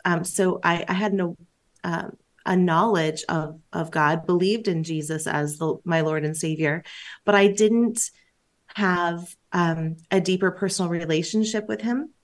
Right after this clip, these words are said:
until I was twenty-three. And that radically changed my life.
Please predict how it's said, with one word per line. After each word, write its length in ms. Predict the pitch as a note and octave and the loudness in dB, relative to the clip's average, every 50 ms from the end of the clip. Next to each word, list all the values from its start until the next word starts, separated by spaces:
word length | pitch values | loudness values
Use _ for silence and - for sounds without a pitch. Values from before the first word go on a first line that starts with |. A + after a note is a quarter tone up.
| _ _ _ _ _ | _ _ _ _ _
until 440 | - G#3 G3+ G3 G3 G3+ G#3 F#3+ F#3 | 4 6 6 6 6 4 2 4 4
I 140 | F#3 F3+ F3 | 4 4 2
was 220 | F3 F3 E3+ F3 | 2 0 -2 -4
twenty-three. 760 | - - G3 F3+ F3 E3 E3 E3 D#3+ F3 E3 D#3+ D#3 E3+ F3 - - - - - - - _ - | -8 -6 -4 -2 -2 -2 -4 -4 -4 -4 -4 -2 -2 -4 -6 -8 -16 -20 -20 -20 -20 -14 _ 2
And 360 | F#3+ F#3+ F#3+ F#3 F#3 F3+ - - - _ - | 4 4 6 6 4 4 2 -4 -8 _ -4
that 340 | F3+ G3+ G3+ G#3+ A#3+ A3+ - | 0 2 4 4 2 2 0
radically 640 | F#3+ F#3 F#3+ F#3+ F#3 F#3 F#3 F#3+ F#3+ F#3+ F#3 F3 E3 | -4 0 2 2 2 2 2 -2 -2 -2 -4 -4 -4
changed 500 | D#3+ - - F#3+ F3+ F3 E3+ D#3+ D#3+ - | -4 -4 -2 -2 0 0 0 -2 -4 -4
my 180 | D#3+ D#3 D#3+ D#3+ | -2 0 0 0
life. 540 | D#3+ D#3+ D3+ D3+ D3+ D#3 D#3 - - - | 0 0 0 0 -2 -4 -6 -10 -20 -20